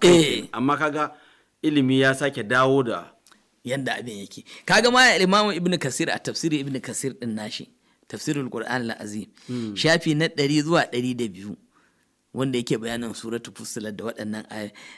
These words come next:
Speaker 2: Ai, ya yi bayani da yawa. Amma ciki yana cewa ne, ƙasa da aka halicce ta tun farko. Saboda haka bayan haka nan sai Allah ya, ya sa ta bayan Big Bang, Ba'adal Fatki.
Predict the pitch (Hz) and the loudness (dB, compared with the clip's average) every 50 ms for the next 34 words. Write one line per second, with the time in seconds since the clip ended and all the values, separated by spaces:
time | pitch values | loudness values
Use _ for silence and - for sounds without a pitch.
0 | - _ 147 151 160 165 170 180 180 185 185 165 143 139 143 143 139 123 117 107 | -4 _ 4 6 6 8 8 8 8 8 6 6 4 4 2 2 0 -2 -4 -4
1 | 110 117 123 120 - - - _ _ _ _ _ _ _ _ _ _ _ _ _ | -4 -4 -4 -4 -6 -8 -12 _ _ _ _ _ _ _ _ _ _ _ _ _
2 | - 127 123 143 147 143 - - - - 180 185 185 165 147 139 - - 170 147 | -8 -2 0 0 0 0 -4 -6 -2 0 2 4 4 2 2 0 0 0 0 2
3 | 135 131 131 135 135 127 101 - - - - - - - - _ _ _ _ _ | 2 2 2 0 0 -2 -4 -6 -12 -20 -20 -20 -20 -20 -20 _ _ _ _ _
4 | - - 170 175 170 - 190 180 185 170 143 - 151 - - 151 - 113 101 98 | -2 0 0 2 4 4 4 4 4 2 0 -2 -2 -4 -6 -6 -6 -8 -8 -8
5 | - - 131 123 - - - - 113 110 113 117 104 107 - - 113 107 - _ | -6 -6 -6 -6 -8 -12 -12 -10 -10 -8 -8 -10 -12 -12 -12 -14 -16 -16 -16 _
6 | _ _ _ _ _ _ _ _ _ - - - - - _ _ - - - 160 | _ _ _ _ _ _ _ _ _ -20 -20 -20 -20 -20 _ _ -6 -2 -2 0
7 | 147 151 143 127 120 127 147 - 139 123 120 127 147 151 143 151 160 165 - - | 0 0 -2 -2 -2 -4 -4 -4 -4 -4 -2 -2 -2 -2 -2 -2 -4 -6 -6 -6
8 | 127 135 131 127 - - 151 - - - 147 151 147 139 127 117 117 120 131 131 | -6 -6 -6 -6 -8 -8 -10 -12 -8 -4 -4 -2 -2 -2 -4 -6 -6 -8 -8 -10
9 | - - - - - - _ _ 120 123 135 135 127 - - - 269 277 240 196 | -14 -20 -20 -20 -20 -20 _ _ -6 -4 -4 -4 -4 -4 -4 -2 -2 0 0 -2
10 | - - - 143 139 139 - - - - _ _ 123 120 139 139 147 151 151 156 | -4 -4 -4 -2 -2 -4 -6 -12 -20 -20 _ _ -6 -2 0 2 2 2 2 0
11 | 147 127 - 156 131 127 170 151 131 143 123 - 113 90 - - - 120 139 135 | -2 -4 -8 -8 0 0 0 0 0 -2 -2 -2 -2 -2 -6 -12 -8 -6 -4 -2
12 | - 151 143 127 113 - - - - - - - - - | -2 -2 -2 -4 -6 -8 -10 -10 -10 -10 -16 -14 -16 -16